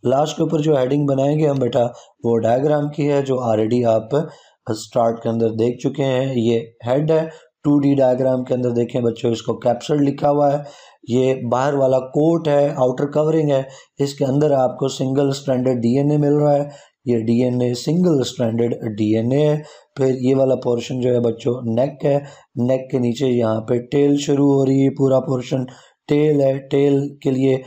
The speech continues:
यहाँ पे टेल के एंड के ऊपर बच्चों एक बेस प्लेट है, बेसल प्लेट है, एंड प्लेट भी कहते हैं, और वहाँ से ये स्पाइक्स निकल रहे हैं, अ, सॉरी फाइबर्स निकल रहे हैं। स्पाइक्स तो उसके बिल्कुल नीचे हैं, टेल पिन्स, ये स्पाइक्स यहाँ पे,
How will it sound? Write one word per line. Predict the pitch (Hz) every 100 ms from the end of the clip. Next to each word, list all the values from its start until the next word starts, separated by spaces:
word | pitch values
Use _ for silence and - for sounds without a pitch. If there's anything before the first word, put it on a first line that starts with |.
| - _ -
यहाँ | 123 123 123
पे | 123 135
टेल | 127 135 127
के | 147
एंड | 139 147 143
के |
ऊपर | 131 123
बच्चों | 117 113 131 -
एक | 117 113 123 107 - _ -
बेस | 131 156 160
प्लेट | - 147 135 135 139
है, | 131 127
बेसल | 123 127 160
प्लेट | 151 139 127 127
है, | 127 127 131
एंड | 143 147
प्लेट | 147 139 135
भी | 135
कहते | 135 123 123 131
हैं, | 117 - - _ 123
और | 120
वहाँ | 107 117
से | 120 127
ये | 120 123
स्पाइक्स | - - 156 160 - 139
निकल | 123 127
रहे | 120 120 117
हैं, | 117 - - - 117
अ, | 110 110
सॉरी | 110 127 117 113
फाइबर्स | - 143 151 175 160
निकल | 131 123 127
रहे | 120 123
हैं। |
स्पाइक्स | 143 - 123 117 - -
तो |
उसके | 135 120 -
बिल्कुल | 131 143 170 185 - - -
नीचे | 131 135 - 147
हैं, | 120 110
टेल | 120 120 120
पिन्स, | 120 113 113
ये | 120
स्पाइक्स | 107 - 113 110 -
यहाँ | 117 110 107
पे, | 156